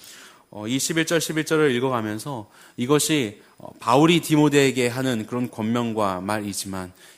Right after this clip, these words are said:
이것은 바로 새누리교회가 바로, 어, 나에게 주었었던 말이고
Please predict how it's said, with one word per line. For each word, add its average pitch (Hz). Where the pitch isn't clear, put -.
이것은 107
바로 107
새누리교회가 123
바로, 104
어, 95
나에게 104
주었었던 101
말이고 95